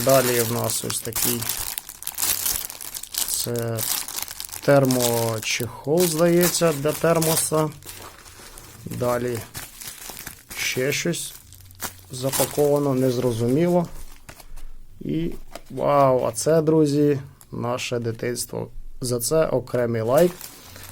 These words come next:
І, в принципі, усе, більш нічого немає.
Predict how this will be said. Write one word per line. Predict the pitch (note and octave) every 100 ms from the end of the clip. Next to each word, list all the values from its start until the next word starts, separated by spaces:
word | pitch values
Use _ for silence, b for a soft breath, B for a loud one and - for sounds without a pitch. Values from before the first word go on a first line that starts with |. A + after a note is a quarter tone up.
| B B -
І, | F#2
в | F2+
принципі, | C3+ D3 - C#3+ D#3 -
усе, | B2+ A#2 - A2+
більш | A2+ C#3 -
нічого | C3+ A2+ - A#2 A#2
немає. | A2+ B2 E3+ F3